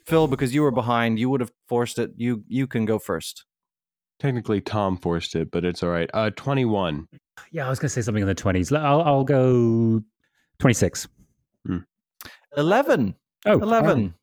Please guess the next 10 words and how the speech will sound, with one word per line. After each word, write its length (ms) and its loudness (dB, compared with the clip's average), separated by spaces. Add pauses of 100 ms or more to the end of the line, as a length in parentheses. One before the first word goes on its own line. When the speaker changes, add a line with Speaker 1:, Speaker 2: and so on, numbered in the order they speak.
(920)
Speaker 2:
Darn 180 -6
it. 60 -10 (120)
Speaker 1:
Yeah, 160 -4
it's 160 -6
a 40 -4
simple, 480 2
it's 140 -6
a 60 -4
simple 340 -2
beverage. 640 -4